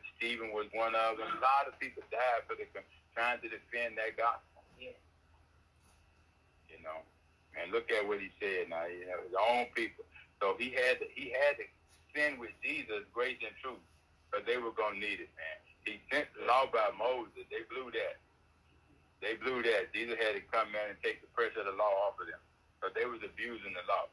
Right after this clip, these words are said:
Speaker 1: They weren't using the law for why he gave it. To teach them some things about how, how awful they were as humanity without him, trying to make it without him. They didn't want that quail. They didn't want that manna from heaven. They wanted something else.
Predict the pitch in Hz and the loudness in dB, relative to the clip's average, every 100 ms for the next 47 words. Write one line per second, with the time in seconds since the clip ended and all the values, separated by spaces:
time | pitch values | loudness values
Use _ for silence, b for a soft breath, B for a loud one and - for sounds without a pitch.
0 | _ - 101 110 110 101 117 135 127 110 | _ -6 -4 0 -2 -2 -8 -6 -6 -8
1 | 101 101 113 - 95 101 101 98 - 101 | -2 4 4 4 0 2 2 -2 -8 -4
2 | 101 - - _ _ _ _ _ - - | -4 -6 -20 _ _ _ _ _ -20 -8
3 | - - - 101 101 92 104 98 92 95 | -6 -6 -4 -4 -4 -2 0 0 0 4
4 | 90 98 92 - - 101 104 92 - _ | 6 6 6 2 -4 0 2 2 -4 _
5 | _ _ _ - 110 123 110 98 98 92 | _ _ _ -2 2 2 0 -8 -8 -4
6 | 117 101 90 87 - - 101 113 104 - | 0 2 0 -2 -12 -12 -2 -2 -2 -8
7 | 98 87 92 87 - - - _ _ _ | -14 -2 2 2 0 -8 -10 _ _ _
8 | _ _ _ - 104 104 101 92 104 101 | _ _ _ -4 2 2 0 -2 -4 -4
9 | 90 92 87 - 95 87 - _ _ _ | -2 2 2 2 -4 -8 -12 _ _ _
10 | _ _ _ _ _ _ 95 104 110 113 | _ _ _ _ _ _ -6 0 0 0
11 | 117 117 - 101 85 95 104 95 92 92 | -2 -4 -4 -2 0 -2 0 0 0 -2
12 | 92 92 92 - - 85 - - 104 104 | 0 0 -2 -4 -6 -6 -6 -6 -2 0
13 | 98 87 101 90 - 95 - | -2 -2 -2 0 -2 0 0